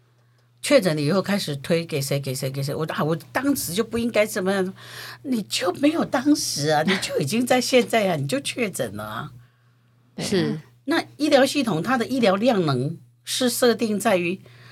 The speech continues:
Speaker 1: 这个社会有多少人，百分比的人生病，它是经过很多的记录，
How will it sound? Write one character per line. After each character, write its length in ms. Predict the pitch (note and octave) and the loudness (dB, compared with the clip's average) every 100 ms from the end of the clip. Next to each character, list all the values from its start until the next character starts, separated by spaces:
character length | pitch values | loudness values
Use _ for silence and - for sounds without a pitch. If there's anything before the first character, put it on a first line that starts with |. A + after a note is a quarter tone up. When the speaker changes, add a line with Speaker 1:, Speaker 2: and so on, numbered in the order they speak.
| - - | -20 -2
Speaker 1:
这 160 | B3+ | 0
个 140 | A3 G3+ | 2 2
社 240 | - G#3 | 2 2
会 160 | G#3 E3 | 2 2
有 100 | C#3+ | 0
多 260 | C#3 G3+ | 0 0
少 240 | G#3+ D3+ C3+ | 2 2 0
人， 200 | B2+ C3 - | 0 -6 -6
百 160 | D3+ | -2
分 240 | D3 G3+ A3 | 0 2 0
比 220 | - C#3 | -2 -4
的 160 | C3 C#3+ | -2 0
人 200 | C3+ C#3+ | 0 0
生 220 | F3 F#3 | 0 0
病， 140 | F#3 | -2
它 120 | F3 | -2
是 140 | G3+ F#3 | -2 -4
经 260 | - F#3+ | -4 -4
过 160 | F#3 E3+ | 0 0
很 220 | E3+ C3+ | 0 0
多 160 | C#3 E3+ | 0 -2
的 100 | D#3+ | -2
记 300 | D#3 G3 E3+ | -4 -4 -4
录， 220 | D#3+ C#3 | -4 -6